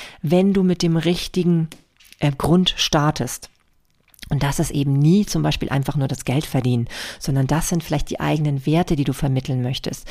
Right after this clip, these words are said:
Das ist vielleicht auch der Mehrwert, den du anderen Menschen geben möchtest.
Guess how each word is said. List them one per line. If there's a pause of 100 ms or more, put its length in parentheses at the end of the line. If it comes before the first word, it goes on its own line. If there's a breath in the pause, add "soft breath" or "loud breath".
(240 loud breath)
Das
ist
vielleicht
auch
der
Mehrwert,
den
du
anderen
Menschen
geben
möchtest.